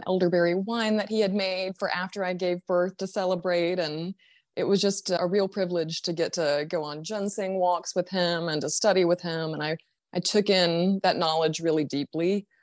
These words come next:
and just kept finding myself in, myself in pretty lucky situations with unofficial mentorships and then some official mentorships as well.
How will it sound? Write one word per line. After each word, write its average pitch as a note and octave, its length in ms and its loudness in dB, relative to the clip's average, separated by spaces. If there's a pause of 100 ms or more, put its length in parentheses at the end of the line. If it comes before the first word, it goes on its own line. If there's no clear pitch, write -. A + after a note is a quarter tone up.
(140)
and D3 580 -2 (480)
just - 380 4
kept - 560 -2 (1160)
finding G#3+ 340 6
myself A#3+ 460 4
in, A3+ 260 4
myself A3 320 0
in G#3+ 140 0
pretty G#3+ 260 -4
lucky F3+ 340 -2
situations A3 1000 0
with F#3+ 320 -4
unofficial G3+ 540 -4
mentorships A3+ 1120 -2 (100)
and F3+ 140 -2
then F3+ 160 2
some G3 200 -2
official F#3 380 -2
mentorships F#3 720 0
as F3+ 160 -4
well. F#3 640 4